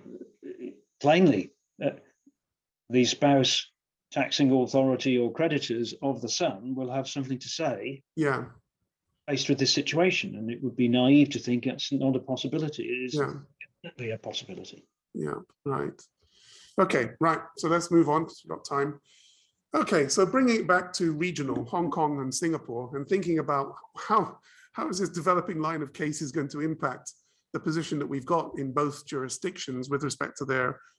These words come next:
Speaker 2: trust laws as they currently stand. So if you look at the Hong Kong trust law, of course, see, by basic law, you apply English common law to, to Hong Kong. And you have, within the, uh, the updated Hong Kong trustee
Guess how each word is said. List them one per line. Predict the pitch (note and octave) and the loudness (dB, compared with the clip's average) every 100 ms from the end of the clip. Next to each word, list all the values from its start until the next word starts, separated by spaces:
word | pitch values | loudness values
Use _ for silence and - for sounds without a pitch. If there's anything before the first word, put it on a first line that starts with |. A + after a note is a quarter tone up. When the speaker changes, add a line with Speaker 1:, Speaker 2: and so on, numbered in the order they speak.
| - | -2
Speaker 2:
trust | E3 D3+ | 0 0
laws | C#3+ C3+ B2+ | 2 2 0
as | B2+ | -4
they | C3 | -6
currently | C3+ D3 C3+ - B2+ | -4 0 0 0 -6
stand. | - D#3+ C3 A#2+ A#2 - _ _ _ _ | -2 0 0 -2 -8 -16 _ _ _ _
So | - F3+ | -2 0
if | F3 | 2
you | |
look | G3+ G3+ | 2 0
at | |
the | D#3 | -2
Hong | D3 E3+ | 0 0
Kong | E3 D3+ | 0 -2
trust | C#3 C3+ - | -2 -6 -6
law, | C3 B2+ | -6 -4
of | C3 | -4
course, | D#3+ C#3+ C#3 | -2 -2 -2
see, | D3+ | -2
by | C3+ C#3 | 0 0
basic | C3 D#3 D3+ D3 | 0 -2 -2 -4
law, | D3 C#3 C3+ | 0 0 0
you | C3 C3+ | -4 -10
apply | C3+ C#3 C3 | -10 -6 -6
English | C3 C3+ B2 | -6 -6 -4
common | C#3 C3 B2+ | -2 0 0
law | A#2+ B2 - _ _ _ _ - | -2 -4 -8 _ _ _ _ -4
to, | C3+ C3 | -4 -4
to | - B2+ | -6 -2
Hong | C3 B2 | 0 0
Kong. | A#2 C3 A#2 B2+ B2+ _ - _ _ _ _ _ _ _ - | 0 -2 -2 -4 -6 _ -20 _ _ _ _ _ _ _ -14
And | C3 A2+ A2+ A2+ A2+ - _ - | -6 -4 -4 -4 -8 -12 _ -6
you | C#3+ | -6
have, | B2 G#3+ C3 B2+ - - _ _ _ _ _ | 0 2 2 0 -6 -18 _ _ _ _ _
within | D3 D3+ F3+ D3+ | 2 4 4 4
the, | C#3 C3+ | 2 0
uh, | C3 B2+ | 0 0
the | C3 | 2
updated | F#3 - C#3 B2+ C#3 | 0 2 0 0 -4
Hong | C3+ B2+ | -8 -8
Kong | B2+ B2+ | -6 -6
trustee | A#2+ C3 A#2+ - D#2+ - | -6 -8 -8 -8 -6 -6